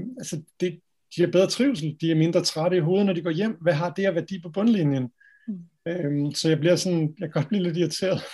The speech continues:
Speaker 1: <laughs> over det, når jeg, når jeg sidder og taler med, med to som jer, som, som får det bedste frem i det her. Fordi I, I, I forstår, I har respekt for stilheden. Øhm, og så kommer man til at tale om de her ting, som burde være al-, almen viden.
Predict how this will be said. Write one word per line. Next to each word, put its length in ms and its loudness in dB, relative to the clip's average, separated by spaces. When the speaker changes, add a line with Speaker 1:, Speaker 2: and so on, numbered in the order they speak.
Speaker 1:
<laughs> 320 0
over 160 2
det, 80 0
når 80 4
jeg, 180 4
når 60 2
jeg 80 4
sidder 200 2
og 60 -2
taler 280 4
med, 200 2
med 100 0
to 240 2
som 140 0
jer, 140 6
som, 400 0
som 400 -4
får 80 6
det 120 4
bedste 280 2
frem 320 -2
i 60 -4
det 160 2
her. 220 -4
Fordi 360 -2
I, 100 -6
I, 280 0
I 20 2
forstår, 420 0
I 40 0
har 240 2
respekt 420 -2
for 80 -2
stilheden. 560 0
Øhm, 440 -2
og 60 -10
så 80 -6
kommer 240 2
man 100 0
til 60 0
at 80 0
tale 220 0
om 80 -2
de 140 -4
her 60 -2
ting, 320 -6
som 240 -2
burde 240 2
være 220 4
al-, 240 -2
almen 380 0
viden. 320 -8